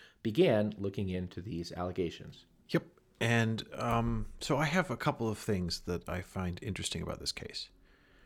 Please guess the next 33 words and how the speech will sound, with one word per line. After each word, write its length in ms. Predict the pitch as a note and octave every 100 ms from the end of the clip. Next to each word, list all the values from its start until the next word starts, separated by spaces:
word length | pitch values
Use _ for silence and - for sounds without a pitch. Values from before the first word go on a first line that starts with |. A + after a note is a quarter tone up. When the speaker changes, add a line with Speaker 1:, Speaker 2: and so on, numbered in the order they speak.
| -
Speaker 1:
Okay, 240 | C#3+ C#3 F2
should 160 | C#3
we 100 | B2
just 180 | B2+ B2+
give 140 | C3+
the 80 | B2+
conclusion 400 | A#2 A2+ B2+ B2
of 80 | B2
it 80 | A#2+
and 120 | G2
then 100 | G2
give 180 | G2 -
those? 240 | A2 - - -
Speaker 2:
Oh, 160 | A2+ F2+
okay. 260 | G2 F2+ -
Yeah, 140 | A2+
so 160 | G2+ C3
the 80 | B2+
conclusion 520 | C#3 D3+ F3 E3+ A2+
was 160 | A#2+ G2
that 220 | F#2+ -
they, 600 | G2+ G2 F#2+ F#2 F2 D#2
um, 500 | - F#2 F2 E2 E2+ -
they 100 | G#2
found 380 | - G#2+ F#2+ F#2
several 320 | - G#2+ A#2+
of 60 | G2+
the 120 | G2+
accusations 520 | F2+ F2+ F#2 F2 G2+
to 100 | -
be 100 | F#2+
not 440 | F2+ F#2 F#2 - -
proven. 440 | F#2+ D#2+ C#2+